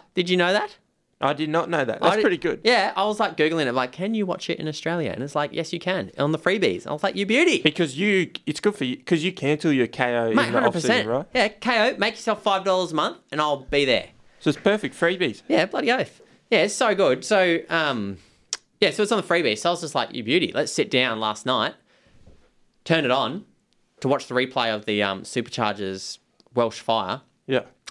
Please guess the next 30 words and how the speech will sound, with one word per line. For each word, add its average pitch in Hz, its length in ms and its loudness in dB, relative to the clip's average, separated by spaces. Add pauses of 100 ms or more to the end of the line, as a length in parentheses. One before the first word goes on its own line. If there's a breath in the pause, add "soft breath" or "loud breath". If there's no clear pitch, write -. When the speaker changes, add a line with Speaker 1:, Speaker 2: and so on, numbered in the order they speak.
Speaker 1:
Mate, 139 280 -2 (120)
the 196 440 2 (560 soft breath)
game 185 320 0
<laughs> - 80 -14
pres 117 500 0 (300)
is 147 180 2
horrible. 127 580 0 (160)
Speaker 2:
Game 135 220 0
pres? 110 380 -4
Speaker 1:
Yeah, 165 200 4
so, - 160 -6
like, 143 160 -2
you 175 60 -4
know 190 160 0
how, 180 100 0
like, 156 120 0
you 113 60 -8
got 123 100 0
the 107 60 -10
scores 92 560 0
and 95 80 -4
all 92 60 4
that 90 60 4
Speaker 2:
Oh, - 40 2
Speaker 1:
kind 101 120 -4
of 101 60 -2
Speaker 2:
right. 98 60 -4
Speaker 1:
stuff? 127 300 -6
Yeah. 139 140 4
Speaker 2:
Yeah. - 60 -8